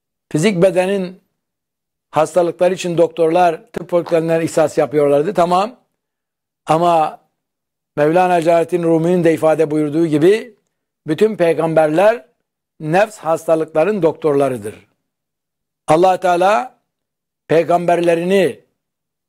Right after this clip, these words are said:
onların mirasını devralan imamları, onların da mirasını devralan kavim resullerini, o kavim resulünün etrafında yetişen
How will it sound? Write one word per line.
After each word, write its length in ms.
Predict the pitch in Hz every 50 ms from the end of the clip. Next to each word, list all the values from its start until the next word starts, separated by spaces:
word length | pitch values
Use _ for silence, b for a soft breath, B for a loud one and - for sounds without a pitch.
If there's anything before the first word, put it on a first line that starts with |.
| _ _ _ -
onların 400 | 147 151 160 165 170 180 196 190
mirasını 480 | 180 175 175 170 165 - 175 175 165
devralan 640 | 170 185 185 180 170 165 165 175 196 202 202 214 240 _ _ _ _ _ _ _ _ _ _ _
imamları, 720 | - 156 160 165 165 170 170 165 170 175 190 175 139 101 - _ _ _ _ _ _ _ _ _ _ _ _ _ _ _
onların 500 | - 143 151 156 160 165 180 214 214 196
da 280 | 185 185 175 156 - - _ _
mirasını 460 | 160 160 160 160 156 - 160 156 147
devralan 600 | 156 170 170 165 165 156 160 175 196 208 220 240 - _ _ _ _ _ _
kavim 340 | - 147 156 180 196 196 185
resullerini, 720 | 190 180 - 185 185 180 175 165 151 151 139 113 98 - _ _ _ _ _ _ _ _ _ _ _ _ _ _ _ _ _ _ _ _ _ _
o 260 | - 180 214 220 214
kavim 300 | 214 196 190 190 185 180
resulünün 280 | 185 180 - 180 175 175
etrafında 480 | 170 165 180 170 165 160 165 165 165 160
yetişen 560 | 170 175 165 170 - - 185 190 185 175